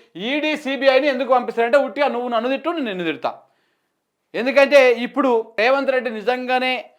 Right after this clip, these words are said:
మోడీ మీద ఫైట్ చేస్తాడైతే, బీజేపీ మీద కొట్లాడుతాడైతే,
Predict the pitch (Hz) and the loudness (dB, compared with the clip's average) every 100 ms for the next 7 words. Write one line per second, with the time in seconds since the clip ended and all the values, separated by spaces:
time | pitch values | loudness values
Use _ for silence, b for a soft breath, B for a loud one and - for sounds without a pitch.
0 | _ _ _ _ 147 220 285 285 254 254 | _ _ _ _ -4 4 4 4 0 2
1 | 240 233 202 226 185 214 214 185 175 226 | 2 2 0 2 0 -2 -2 -4 -2 -4
2 | 180 214 226 254 247 233 233 214 202 202 | -2 -6 2 2 2 -4 -4 -4 -6 2
3 | 214 208 170 143 139 226 277 | 2 2 -4 -4 -2 -4 -4